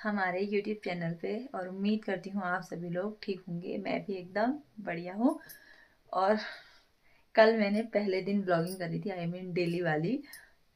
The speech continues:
मैं, मुझे कल कसम से इतनी थकान लग गई ना।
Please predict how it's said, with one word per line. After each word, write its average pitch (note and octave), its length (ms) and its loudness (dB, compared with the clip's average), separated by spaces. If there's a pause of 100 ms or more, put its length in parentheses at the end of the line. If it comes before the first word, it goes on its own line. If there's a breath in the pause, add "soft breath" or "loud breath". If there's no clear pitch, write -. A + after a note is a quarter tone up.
मैं, G#3 340 2 (140)
मुझे G3+ 280 2 (360)
कल G3 200 0 (280)
कसम E3+ 320 -8 (100)
से - 140 -14 (120)
इतनी A3 480 6 (100)
थकान F#3+ 520 6
लग F#3 220 4
गई F#3+ 120 -4
ना। B3+ 140 4